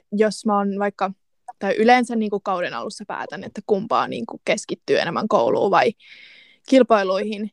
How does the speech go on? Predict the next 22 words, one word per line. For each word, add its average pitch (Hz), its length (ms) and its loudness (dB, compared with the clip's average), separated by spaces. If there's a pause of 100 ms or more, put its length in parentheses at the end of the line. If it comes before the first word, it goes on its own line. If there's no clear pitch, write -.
(340)
niin 202 160 -6
sitten, 196 300 -2 (300)
niinku, 214 300 -6
se 220 260 -2 (180)
linja 220 340 0
kyllä 226 240 -4
pysyy 240 240 -2
aika 233 240 0
hyvin. 240 320 -2
Että 233 280 -2 (180)
jos 214 200 2
mä 214 100 2
vaikka 220 260 0
oon 294 120 6
päättänyt, 240 380 2
että 226 180 -2
mä 220 60 0 (140)
keskityn, 208 460 -4
niinku, 196 260 -6
kisoihin, 202 500 -2
niin 151 160 -6
sitten, - 340 0